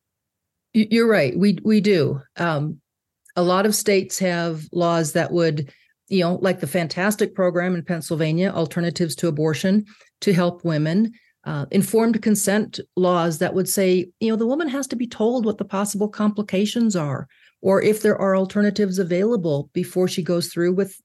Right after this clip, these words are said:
you know, a decision that is life or death for her child.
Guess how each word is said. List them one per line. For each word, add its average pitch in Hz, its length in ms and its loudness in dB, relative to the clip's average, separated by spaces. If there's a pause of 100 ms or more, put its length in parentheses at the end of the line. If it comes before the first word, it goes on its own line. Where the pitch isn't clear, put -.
(120)
you 202 80 0
know, 180 80 0
a 180 40 0
decision 185 400 -2
that 165 80 -4
is 165 100 -6
life 165 240 -2
or 156 80 -2
death 185 400 -2 (340)
for 185 260 0
her 180 180 0
child. 185 600 0